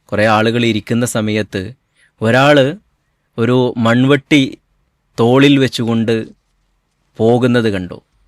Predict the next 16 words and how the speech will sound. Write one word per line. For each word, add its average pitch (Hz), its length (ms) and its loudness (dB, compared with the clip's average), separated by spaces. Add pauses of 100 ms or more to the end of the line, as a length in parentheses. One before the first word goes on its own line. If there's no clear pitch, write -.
(420)
മ-, 104 240 -10
മണ്ണ് 113 280 -2
കിളക്കുന്ന 117 600 -6
ഒരു 120 180 -8 (380)
മൺവെട്ടി 113 600 -4
കൈ, 113 120 -6 (140)
തോളിൽ 113 360 -6
വെച്ചുകൊണ്ട് 107 460 -10 (260)
പോകുന്നത് 101 540 -6
കണ്ടു. 87 260 -14 (1300)
ഒരു 185 100 -6
സ്വഹാബി 139 400 -4
പറഞ്ഞു, 117 260 -4
"ഓ, 107 160 -4
എന്തൊരാവേശമാണ് 101 1040 -6
അവന്, 92 240 -12